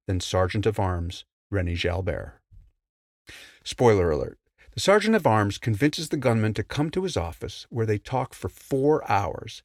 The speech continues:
until the gunman refuses to surrender to civilian police, but agrees to surrender to military police.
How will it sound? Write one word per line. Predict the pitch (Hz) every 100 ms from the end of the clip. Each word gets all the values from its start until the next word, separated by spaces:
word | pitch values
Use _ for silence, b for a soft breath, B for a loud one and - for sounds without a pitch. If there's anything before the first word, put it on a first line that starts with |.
| _
until | 104 101 135
the | 151
gunman | 131 131 127 120 b b _
refuses | 110 - 151 175 180
to | -
surrender | - 156 156 139
to | 117 -
civilian | 113 139 277 262 160
police, | - 156 - - _ _ _ _ _ _
but | 196
agrees | 208 120 147 160 -
to | 160
surrender | 147 117 107 117
to | 113 147
military | 131 101 90 92 82
police. | - - - - -